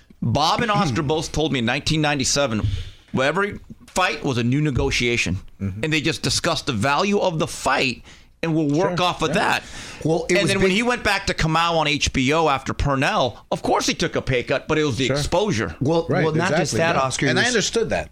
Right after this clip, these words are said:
Speaker 2: you know?
Speaker 3: Right. Well, you were
Speaker 2: I
Speaker 3: smart
Speaker 2: understood
Speaker 3: enough
Speaker 2: that.
Speaker 3: to see the big picture,
Speaker 2: Yeah.
Speaker 3: and that's what young fighters don't
Speaker 2: Sure.
Speaker 3: see.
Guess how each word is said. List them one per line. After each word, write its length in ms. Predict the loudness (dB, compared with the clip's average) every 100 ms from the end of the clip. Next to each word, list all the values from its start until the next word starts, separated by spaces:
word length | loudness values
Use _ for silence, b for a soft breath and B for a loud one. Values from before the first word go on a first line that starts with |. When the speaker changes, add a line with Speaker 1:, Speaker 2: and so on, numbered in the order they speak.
| -6
Speaker 2:
you 100 | -2
know? 60 | 0
Speaker 3:
Right. 380 | 0 0 -2 -2
Well, 120 | 0
you 100 | 2
were 60 | 2
Speaker 2:
I 40 |
Speaker 3:
smart 120 | 2 2 2 2
Speaker 2:
understood 20 |
Speaker 3:
enough 140 | 0
Speaker 2:
that. 60 | 0
Speaker 3:
to 60 | 0
see 140 | 2
the 80 | 2
big 220 | 0 0
picture, 320 | 0 2 2 2
Speaker 2:
Yeah. 100 | 2
Speaker 3:
and 80 |
that's 140 | 0 0
what 120 | 0
young 140 | 0 0
fighters 340 | 0 0 0
don't 180 | 0 0
Speaker 2:
Sure. 140 | 2
Speaker 3:
see. 220 | 2 0